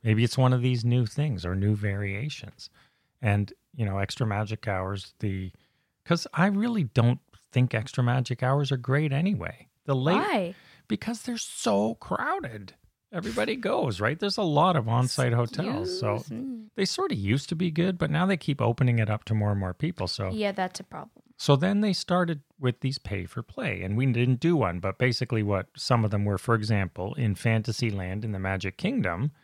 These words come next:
Speaker 1: before the park opened, they had two or three hours, and you paid whatever it was, eighty bucks, I can't remember, and you got early access to certain rides in Fantasyland
Speaker 2: Certain rides.
Speaker 1: and a breakfast. Well, you
Speaker 2: Oh,
Speaker 1: go on
Speaker 2: a
Speaker 1: the Mine Train
Speaker 2: breakfast.
Speaker 1: and a breakfast, right?
Speaker 2: I was
Speaker 1: So
Speaker 2: gonna say eighty dollars for certain rides,
Speaker 1: yeah,
Speaker 2: really?
Speaker 1: so you go on
Speaker 2: For a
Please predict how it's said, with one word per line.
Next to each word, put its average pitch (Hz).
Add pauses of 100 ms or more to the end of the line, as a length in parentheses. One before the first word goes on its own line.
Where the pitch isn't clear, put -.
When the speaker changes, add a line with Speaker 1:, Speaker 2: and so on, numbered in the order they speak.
(360)
Speaker 1:
before 170
the 160
park 139
opened, 120
they 123
had 113
two 143
or 151
three 139
hours, 95
and 113
you 110
paid 101
whatever 95
it 80
was, 82
eighty 85
bucks, 82
I 98
can't 98
remember, 90
and 120
you 135
got 104 (500)
early 127
access 98 (280)
to 107
certain 104
rides 110
in 113
Fantasyland 107
Speaker 2:
Certain 80
rides. -
Speaker 1:
and 180
a 247
breakfast. - (200)
Well, 370
you 165
Speaker 2:
Oh, 233
Speaker 1:
go 208
on -
Speaker 2:
a -
Speaker 1:
the 196
Mine 120
Train -
Speaker 2:
breakfast. -
Speaker 1:
and 208
a 254
breakfast, -
right? 110
Speaker 2:
I -
was 247
Speaker 1:
So 277
Speaker 2:
gonna 254
say 247
eighty 269
dollars 233
for 190
certain 196
rides, 190
Speaker 1:
yeah, -
Speaker 2:
really? 214
Speaker 1:
so 190
you 170
go 165
on 127
Speaker 2:
For 95
a -